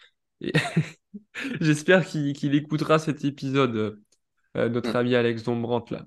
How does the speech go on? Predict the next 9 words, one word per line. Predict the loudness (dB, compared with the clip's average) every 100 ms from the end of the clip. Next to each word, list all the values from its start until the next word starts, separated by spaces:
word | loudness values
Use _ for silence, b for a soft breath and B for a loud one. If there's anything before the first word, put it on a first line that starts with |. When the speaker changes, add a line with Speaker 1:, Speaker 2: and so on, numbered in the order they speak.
| _ _ _ _ _ _ _
Speaker 1:
Ça, | 2 2 -4 -10 -2
ça, | 0 0
Speaker 2:
Ouais. | -6
Speaker 1:
ça, | -14 -20 _ _ _
il, | -2 -2 -2
il | -2
se | 0
remettra, | 2 4 4 4 4 6 4
euh, | 0